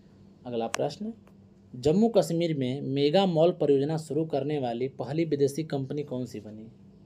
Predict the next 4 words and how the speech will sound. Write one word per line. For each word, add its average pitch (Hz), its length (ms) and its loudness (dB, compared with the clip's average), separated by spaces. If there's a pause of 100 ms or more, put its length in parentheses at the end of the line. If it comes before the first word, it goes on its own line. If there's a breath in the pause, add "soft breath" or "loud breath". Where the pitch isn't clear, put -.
(600 loud breath)
सही 127 260 -2
उत्तर 131 240 -2
होगा 123 420 -2 (1300)
एमआर, 117 540 -4